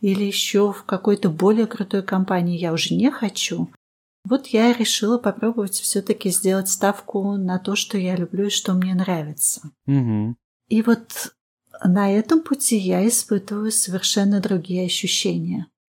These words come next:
Speaker 1: И даже в тот момент, когда это еще никак не прорастало, например, в физическом мире. То есть это пока не было заметно, это пока не приносило, например, очень высоких, больших доходов.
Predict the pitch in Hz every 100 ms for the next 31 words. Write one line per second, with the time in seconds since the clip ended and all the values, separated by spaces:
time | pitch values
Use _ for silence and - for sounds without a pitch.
0 | _ _ - 214 240 262 247 - 262 302
1 | 294 285 277 262 247 185 - 196 185 180
2 | 214 240 269 - - - 226 226 214 -
3 | 220 208 220 262 285 247 226 233 226 -
4 | - - 208 190 185 - - 233 247 220
5 | 196 190 185 190 220 226 214 - _ _
6 | - - - 208 190 233 226 196 - 180
7 | 175 190 185 151 147 - _ _ _ _
8 | _ - 196 226 220 208 202 254 277 254
9 | 247 247 240 240 233 190 180 - 170 -
10 | 202 - - 196 262 262 240 190 196 190
11 | - 254 247 233 - - - - 202 226
12 | 226 214 196 196 226 208 214 - 208 208
13 | 208 190 - 180 180 - 220 196 208 202
14 | - 180 180 175